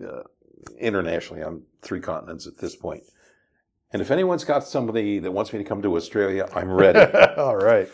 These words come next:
Speaker 1: But anyway, um, as a matter of fact, we have common friends that may have me do that.
Speaker 2: Yes.
Speaker 1: Um, in any case, uh, so a couple of years ago, I started noticing in the Q and A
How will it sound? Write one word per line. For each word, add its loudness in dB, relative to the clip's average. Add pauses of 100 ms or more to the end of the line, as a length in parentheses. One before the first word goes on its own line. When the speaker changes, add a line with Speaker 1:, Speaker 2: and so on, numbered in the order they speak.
(240)
Speaker 1:
But 2
anyway, 2 (340)
um, 4 (960)
as -18
a -10
matter -2
of -6
fact, -2
we -4
have -6
common -4
friends -8
that -14
may -8 (100)
have -10
me -14
do -10
that. -12
Speaker 2:
Yes. -8 (140)
Speaker 1:
Um, 0 (520)
in 0
any 4
case, -6
uh, -2 (360)
so -4
a -2
couple 2
of 0
years -2
ago, 4 (300)
I -4
started 0
noticing 0
in -6
the -6
Q -4
and -2
A -4